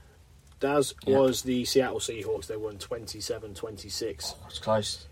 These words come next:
Speaker 1: It was close.
Speaker 2: And they are five and oh start for the first time in franchise history.
Speaker 1: They are indeed.
Speaker 2: So, are
Speaker 1: And
Speaker 2: they the ones
Speaker 1: then
Speaker 2: to go sixteen and oh this year?
Speaker 1: Mm.
Speaker 2: Mm.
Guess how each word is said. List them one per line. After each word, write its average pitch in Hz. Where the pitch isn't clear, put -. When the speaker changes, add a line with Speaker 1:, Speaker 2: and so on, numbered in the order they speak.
Speaker 1:
It 80
was 104
close. 95
Speaker 2:
And 110
they 113
are 107
five 135
and 143
oh 135
start 110
for 107
the 104
first 120
time 117
in 98
franchise 101
history. 110
Speaker 1:
They 69
are 85
indeed. 95
Speaker 2:
So, 90
are 107
Speaker 1:
And 135
Speaker 2:
they 135
the 131
ones 123
Speaker 1:
then 123
Speaker 2:
to 117
go 110
sixteen 117
and 113
oh 117
this 113
year? 139
Speaker 1:
Mm. 160
Speaker 2:
Mm. 107